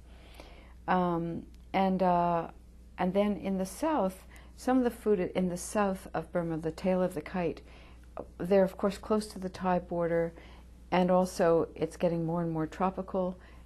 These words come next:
It's very coastal. I mean, it's, it's, there's not much of an interior before you hit the Thai border. And so that food is quite like some of the Thai food in, uh, in southern Thailand and Phuket. Um,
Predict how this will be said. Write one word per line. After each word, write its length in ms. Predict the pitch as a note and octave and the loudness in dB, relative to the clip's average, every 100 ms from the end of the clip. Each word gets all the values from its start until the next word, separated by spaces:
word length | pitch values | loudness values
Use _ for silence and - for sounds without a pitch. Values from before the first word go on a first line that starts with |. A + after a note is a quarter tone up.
| - | -6
It's 200 | E3+ - | -6 -6
very 360 | D#3+ E3+ F3 F3+ | 6 10 10 8
coastal. 720 | - F3+ F3 - E3 D#3+ D#3+ | 4 -2 -2 0 2 2 0
I 20 | D#3+ | -4
mean, 180 | E3 | -2
it's, 220 | D3 - - - - | -2 -4 -14 -18 -14
it's, 160 | D3 - | -14 -10
there's 180 | D3+ D3+ | -8 -4
not 300 | F3 F3+ D#3+ | 2 2 2
much 200 | E3+ - | -2 -2
of 100 | E3 | -4
an 100 | D#3+ | -2
interior 500 | D#3+ D#3+ E3+ D#3 E3 | -2 -2 0 2 0
before 300 | E3 - D3+ | -4 -6 -4
you 80 | D#3+ | -2
hit 160 | E3+ | -6
the 80 | - | -8
Thai 260 | - E3 E3 | -12 -10 -8
border. 400 | D#3+ D#3+ D#3+ E3 - - - - - | -6 -4 -4 -8 -14 -20 -20 -14 -6
And 140 | F#3+ | 0
so 100 | G#3+ | 2
that 240 | A3+ E4 | 4 2
food 240 | - A#3 G3+ | 0 0 0
is 100 | G3 | -2
quite 380 | - - A3+ - | -6 -2 0 0
like 180 | F#3 | -4
some 200 | F3+ F#3+ | -4 -8
of 80 | E3+ | -6
the 100 | E3 - - | -8 -10 -14
Thai 320 | - F3+ F#3 | -8 -6 -6
food 400 | F#3 F3+ E3+ E3+ E3 | -6 -6 -6 -8 -8
in, 280 | E3+ E3 | -8 -6
uh, 280 | D#3+ D3+ C#3 F3+ - | -6 -6 -8 -10 -10
in 160 | E3 D#3+ | -10 -8
southern 320 | - F3+ F3 | -8 -8 -8
Thailand 380 | F3 D#3+ D3 D3+ | -8 -8 -8 -8
and 120 | C#3+ | -14
Phuket. 400 | - - E3 D#3 - - - - - - - - | -16 -16 -12 -14 -14 -20 -20 -20 -20 -20 -16 -10
Um, 360 | D3 C#3+ C#3 | -8 -6 -8